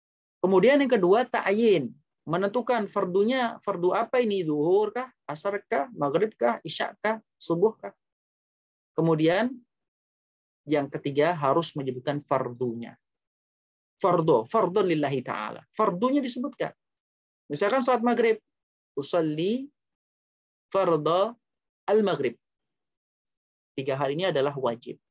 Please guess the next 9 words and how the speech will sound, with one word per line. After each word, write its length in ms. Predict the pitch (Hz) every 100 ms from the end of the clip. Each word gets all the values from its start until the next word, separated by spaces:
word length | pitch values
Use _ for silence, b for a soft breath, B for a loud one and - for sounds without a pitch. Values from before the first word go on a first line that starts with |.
| _
Adapun 320 | - 135 151 180
kalau 160 | 170
ditambahkan 600 | 156 160 151 151 160 160 160 _ _ _ _ _ -
makmuman, 720 | 135 - 151 151 151 160 156
imaman, 640 | 147 156 151 156 156 160 - _ -
mustaqbil 480 | 156 - 151 147 143
kiblati, 640 | 135 147 147 147 160 165 165 _ _ _ _ _ 139
arba 320 | 139 143 143
tak-, 240 | 147 -